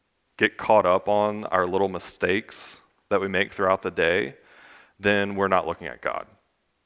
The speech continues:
Um, even when we make a mistake and we feel convicted about it, we can then even get caught up in that conviction.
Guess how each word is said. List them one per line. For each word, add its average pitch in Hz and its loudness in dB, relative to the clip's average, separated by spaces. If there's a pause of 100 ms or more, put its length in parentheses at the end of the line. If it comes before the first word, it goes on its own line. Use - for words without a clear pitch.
(140)
Um, 90 2
even 123 0
when 104 -2
we 95 -2 (240)
make 107 0
a - -14
mistake 92 -2 (120)
and 87 -4 (280)
we 87 -6 (520)
feel 104 0
convicted 101 -2
about 80 -4
it, 85 -6 (960)
we 104 -2
can 98 -6
then 98 0
even 92 -6
get 90 -2
caught 95 2
up 87 -2
in 82 -10
that 78 -8
conviction. - -12